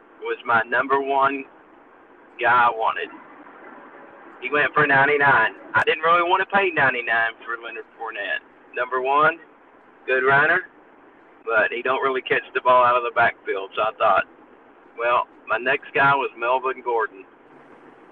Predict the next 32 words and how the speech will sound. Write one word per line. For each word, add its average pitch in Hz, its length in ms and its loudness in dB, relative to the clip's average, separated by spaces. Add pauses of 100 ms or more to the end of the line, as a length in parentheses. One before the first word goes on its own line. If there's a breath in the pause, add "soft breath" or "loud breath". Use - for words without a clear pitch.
(460)
And 95 140 -12
Melvin 147 400 2
Gordon, 160 280 2
as 120 160 -2
you 135 60 -12
guys 143 360 2
know, 143 420 2 (360)
just 120 240 -12
kept, 117 200 -2 (280)
nobody 131 380 0
was 131 220 -2
bringing 143 240 -2
him 147 160 0
up. 151 260 2
Nobody 123 360 0
was 127 100 -12 (100)
bringing 135 380 -2
him 135 100 -6
up. 131 140 -2
And 120 120 -10
I 117 120 -4
thought, 110 280 -2 (800)
I'm 160 200 2
not 139 220 2
bringing 107 260 -2
him 104 140 -4
up. 123 240 4 (360)
I'm 143 240 0
gonna 127 200 -4
wait 117 220 -2
till 120 100 -2
everybody 113 280 -4